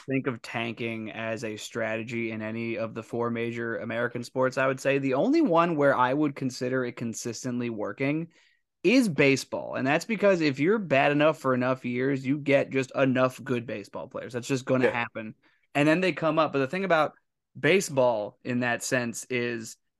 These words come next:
Speaker 1: you have an incredibly small window because the teams that usually tank for years to get good prospects can't pay the prospects when they become good.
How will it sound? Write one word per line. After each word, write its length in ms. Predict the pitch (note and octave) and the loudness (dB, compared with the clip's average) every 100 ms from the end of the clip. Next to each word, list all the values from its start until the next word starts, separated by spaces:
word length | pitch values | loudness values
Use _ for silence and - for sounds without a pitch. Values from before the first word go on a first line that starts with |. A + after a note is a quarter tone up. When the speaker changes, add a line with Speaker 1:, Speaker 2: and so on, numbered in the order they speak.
| _ _ | _ _
Speaker 1:
you 140 | C3 | 2
have 280 | D3+ E3 E3 | 6 6 6
an 120 | C#3+ C#3 | 6 2
incredibly 640 | B2+ - F3+ G3+ A3 A3+ | 0 0 2 2 2 -2
small 480 | F#3+ - D#3+ D#3 D3 | -2 0 4 4 4
window 380 | C3+ B2 G2+ C#2+ | 2 0 -2 -6
because 320 | B2+ A#2+ A#2 | -6 -6 -6
the 80 | A#2+ | -8
teams 380 | A#2 C#3 E3 E3+ | -4 -2 -2 -2
that 140 | D#3 | -2
usually 420 | C#3 C#3+ C3+ C3 | -2 -2 -4 -6
tank 400 | B2+ - C3+ C3 | -6 -4 -2 -4
for 160 | - B2+ | -6 -8
years 480 | B2 C3 C3 B2+ A#2 | -4 -2 0 -2 -6
to 100 | A#2+ | -8
get 300 | A2 B2 - | -4 -4 -4
good 240 | B2 A2+ | -8 -6
prospects 840 | - C#3 C3+ - B2 A#2 - - - _ _ _ _ _ - | 0 2 2 0 -2 -2 -6 -12 -14 _ _ _ _ _ -6
can't 340 | D#3 D#3 D#3 - | 0 2 0 -4
pay 340 | - D3+ C#3 B2 | -2 2 4 2
the 100 | B2 | -2
prospects 880 | - C3 C3+ - - C3+ C3+ - - _ _ _ | 0 2 2 0 0 0 0 -8 -14 _ _ _
when 300 | C#3+ D#3+ D#3+ | 4 6 6
they 160 | D3+ C#3+ | 6 6
become 360 | C3 C#3 A#2+ | 4 0 -2
good. 200 | A#2 - | -4 -12